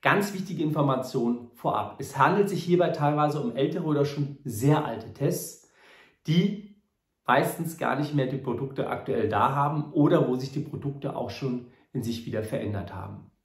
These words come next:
Wir hoffen aber an der Stelle, dass die Verbraucherportale ihre Testreihen bald wieder aktualisieren.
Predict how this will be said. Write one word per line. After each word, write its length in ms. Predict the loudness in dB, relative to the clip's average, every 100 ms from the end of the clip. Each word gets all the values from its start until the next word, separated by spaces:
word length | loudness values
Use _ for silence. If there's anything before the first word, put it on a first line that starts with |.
| -20 _
Wir 120 | 4 6
hoffen 200 | 6 4
aber 200 | 0 -2
an 100 | 2
der 220 | 4 4
Stelle, 280 | 2 2 2
dass 480 | 0 -4 -12 _ _
die 100 | -4
Verbraucherportale 1080 | -4 2 2 4 2 0 -2 0 2 2 0
ihre 160 | -2
Testreihen 520 | 0 -2 -2 -4 -4
bald 220 | -4 -6 -6
wieder 160 | -6
aktualisieren. 720 | -6 -6 -6 -6 -6 -6 -6